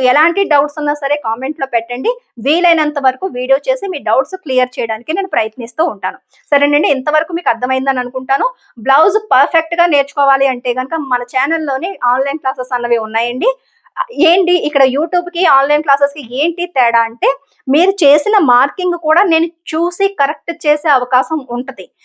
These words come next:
వీడియో కాల్‌లోని మీకు ఏమైనా డౌట్స్ ఉంటే నన్ను అడగగలుగుతారు. గంట సేపు మీతో మాట్లాడతాను నేను ప్రతిరోజుని.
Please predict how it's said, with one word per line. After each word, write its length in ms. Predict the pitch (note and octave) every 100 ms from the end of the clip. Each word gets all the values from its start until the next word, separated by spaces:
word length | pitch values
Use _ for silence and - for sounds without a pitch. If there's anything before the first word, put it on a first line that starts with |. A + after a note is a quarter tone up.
| _ A3
వీడియో 320 | C4 E4 F#4+ F#4
కాల్‌లోని 440 | D4+ C#4+ C4 C4 A#4+ - _ B3
మీకు 220 | C#4+ E4+ D4+
ఏమైనా 280 | D#4 E4 E4+ C4+
డౌట్స్ 340 | C4 D#4+ - C4+
ఉంటే 160 | C4+ E4+
నన్ను 160 | D4 - B3+
అడగగలుగుతారు. 680 | B3 C4+ C4 B3+ B3 G#3+ G#3+ C4
గంట 200 | D4 D#4+ G4+
సేపు 220 | D#4 D#4 D4+
మీతో 220 | C4+ C4 A#3+
మాట్లాడతాను 480 | A3 A#3+ A#3+ A#3 G#3+
నేను 120 | G#3+ A3
ప్రతిరోజుని. 600 | A3 A3 A3 A3 G#3+